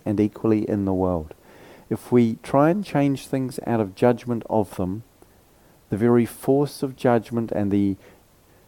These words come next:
the energy in there, which is essentially aversive, reactive, and occasionally aggressive,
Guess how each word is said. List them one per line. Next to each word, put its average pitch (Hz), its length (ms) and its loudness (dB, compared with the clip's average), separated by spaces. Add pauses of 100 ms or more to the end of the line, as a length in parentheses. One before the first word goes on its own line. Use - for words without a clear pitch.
(640)
the 113 240 2
energy 127 440 4
in 143 260 4
there, 101 220 4
which 101 200 -4
is 101 140 -10
essentially 120 580 -2
aversive, 107 760 0 (160)
reactive, 101 840 0
and 92 240 -6 (320)
occasionally 104 540 0
aggressive, 107 720 -2